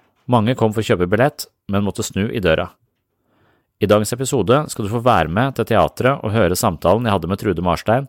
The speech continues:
og Irene Gressli Haugen som ordstyrer. Jeg anbefaler å lese boken, men det er ikke nødvendig for å få noe ut av denne samtalen. Boken er utgangspunktet for samtalen, men vi skal snakke om mennesker, relasjoner og vanskeligheter ved levd liv, noe de fleste vil kjenne seg igjen i.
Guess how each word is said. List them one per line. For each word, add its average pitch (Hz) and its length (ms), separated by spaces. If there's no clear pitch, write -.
og - 80
Irene 92 260
Gressli 101 380
Haugen 87 380
som 110 100
ordstyrer. 78 480
Jeg 110 80
anbefaler 101 560
å - 100
lese 101 240
boken, 127 380
men 98 80
det - 20
er - 80
ikke 117 140
nødvendig 98 480
for 104 100
å 95 80
få 98 140
noe 104 100
ut 95 240
av 107 60
denne 85 180
samtalen. 82 460
Boken 107 240
er 131 140
utgangspunktet 95 580
for 123 140
samtalen, 107 500
men 95 80
vi 92 100
skal 110 200
snakke 107 240
om 107 80
mennesker, 120 480
relasjoner 95 680
og 104 120
vanskeligheter 113 640
ved 92 100
levd 87 220
liv, 82 240
noe 104 120
de 107 100
fleste 120 480
vil 113 120
kjenne 85 180
seg 85 160
igjen 73 180
i. - 40